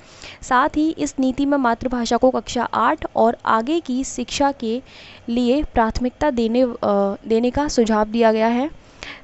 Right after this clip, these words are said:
ध्यान देने वाली बात यह है कि स्कूली और उच्च शिक्षा में छात्रों के लिए संस्कृत और अन्य प्राचीन भारतीय भाषाओं का विकल्प उपलब्ध होगा, परंतु किसी भी छात्र पर भाषा के चुनाव की कोई बाध्यता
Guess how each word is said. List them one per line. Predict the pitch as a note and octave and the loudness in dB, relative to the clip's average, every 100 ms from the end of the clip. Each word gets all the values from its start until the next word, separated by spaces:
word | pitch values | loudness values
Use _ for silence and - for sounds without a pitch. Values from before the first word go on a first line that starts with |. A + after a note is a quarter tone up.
| - | 0
ध्यान | B3 B3 D#4+ | 4 4 4
देने | C#4 C4+ C#4+ | 4 4 6
वाली | C#4 C#4+ | 6 6
बात | B3+ B3 - | 6 4 4
यह | G#3 A#3 C#4+ | -2 0 2
है | C#4 C#4+ | 2 0
कि | C#4+ C#4+ | 0 -4
स्कूली | - - A#3+ B3+ D4+ - | -6 -6 -4 -2 -4 0
और | G#3+ B3 - | 2 2 2
उच्च | D4 D#4 E4+ | 0 0 -2
शिक्षा | - C4 - C#4 | -4 -4 -2 0
में | C4+ A#3 C4 | 0 0 -2
छात्रों | A#3 G#3 - D4+ | -2 -4 0 0
के | D4 A#3+ | 2 -2
लिए | A#3+ A3+ G#3 A#3+ - | -4 0 0 -2 -6
संस्कृत | - B3+ C4 - E4+ - | -4 -2 -2 0 -2 2
और | - G#3+ B3 - - - - - - - | 4 4 2 -4 -20 -20 -20 -20 -20 0
अन्य | C#4 D#4 | 2 4
प्राचीन | E4+ B3+ A3+ - C4 C4+ | 2 2 2 0 -2 0
भारतीय | A#3 G#3 G#3 A3+ A#3+ C#4 - - - - | 0 -2 -2 -4 -4 -4 -12 -20 -16 -2
भाषाओं | A3+ A#3 C4 B3+ D#4 | 2 4 4 4 4
का | A#3+ G#3 B3 - - - | 4 2 2 -4 -20 -16
विकल्प | G#3 A3 A3 C#4+ D#4+ | 0 2 4 2 2
उपलब्ध | - A3 A#3 C4 B3+ | 0 0 4 2 4
होगा, | C4+ B3+ C#4 | 6 6 6
परंतु | - B3+ B3+ C#4 | 2 2 2 0
किसी | C#4 C4+ C4 F4 | 0 -2 -2 0
भी | E4 D#4+ | 0 0
छात्र | D#4+ A#3 G#3+ - | 0 -4 -6 -4
पर | C4 G#3+ A3+ | -2 0 0
भाषा | A3+ A3 C4 | -2 -2 -2
के | C4 C#4 | -4 -4
चुनाव | B3 A3 G3+ | -4 -4 -4
की | B3 | -4
कोई | A#3+ A3 A#3 | -2 -2 0
बाध्यता | G#3 F#3+ G3+ - A#3 | -2 -4 -6 -6 -8